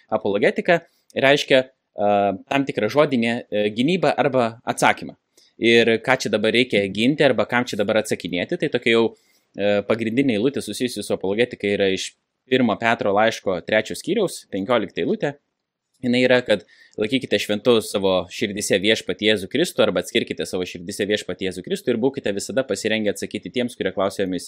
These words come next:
apie jumise gyvenančią viltį.“ Ir po to yra šešiolikta eilutė, kad tai darykite, e,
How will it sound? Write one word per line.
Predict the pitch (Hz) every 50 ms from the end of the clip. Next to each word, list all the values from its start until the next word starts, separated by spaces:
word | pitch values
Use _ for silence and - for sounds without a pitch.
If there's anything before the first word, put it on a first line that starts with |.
| - -
apie | 104 - 101 92
jumise | 90 90 87 - 120
gyvenančią | 104 95 95 98 95 - - 90 85
viltį.“ | 131 185 - - 175 -
Ir | _ _ _ _ - -
po | - 107
to | 95 95
yra | 90 -
šešiolikta | - - - 160 180 170 156 151
eilutė, | 147 147 143 - 127 -
kad | 101 -
tai | - 113
darykite, | 107 104 90 101 - 104 - 92 92
e, | - _ _ _ _ _ - 92 95